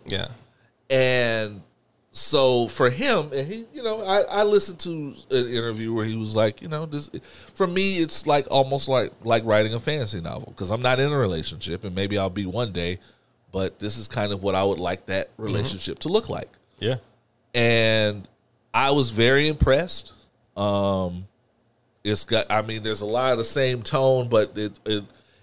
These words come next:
Speaker 2: it kinda ebbs and flows. And I, I really like the flow of the album. Um, it's definitely a Cudi. I never thought I'd listen to a Cudi album that you could bring a girl over
Speaker 1: Hmm.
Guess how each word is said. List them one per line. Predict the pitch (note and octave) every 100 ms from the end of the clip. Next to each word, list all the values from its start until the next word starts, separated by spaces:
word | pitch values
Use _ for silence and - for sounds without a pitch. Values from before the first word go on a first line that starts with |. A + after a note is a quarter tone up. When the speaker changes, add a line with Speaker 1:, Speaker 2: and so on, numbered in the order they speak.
| _
Speaker 2:
it | B2+ A#2
kinda | D3 A#2+ A#2 B2
ebbs | C3 C3 A#2
and | A#2
flows. | - B2+ A#2+ A#2+ A#2+ A#2
And | B2+
I, | D3+ D3+ -
I | D3+
really | D#3 D#3 C#3+
like | C3+ C3
the | A2+
flow | - B2 G#2+
of | F2+
the | E2
album. | D#2+ E2 D#2+ - - _ _ _ _ _ _ _ _ _ -
Um, | F#2+ F#2+ F2+ F2+
it's | G#2+ F#2+
definitely | C#3 D3 D3 C#3 B2+ B2 A#2+ A#2 A2
a |
Cudi. | - - D3+ C#3
I | C#3+ F3+
never | A3+ G3
thought | - E3 D3
I'd | B2
listen | C3+ A#2+ C3+
to | B2+ F#2+
a |
Cudi | - D#3+ D#3 D#3+
album | D#3 E3+ D#3 D#3 D3 _ _ _ _ -
that | A#2+ -
you | D3+
could | C#3+
bring | B2 C#3+
a | B2
girl | A#2 C3 A#2+
over | A2+ G#2+ G2 F#2+ F2+ - _ _ _ _ _ _ _ _ _ _ _ _ -
Speaker 1:
Hmm. | G2+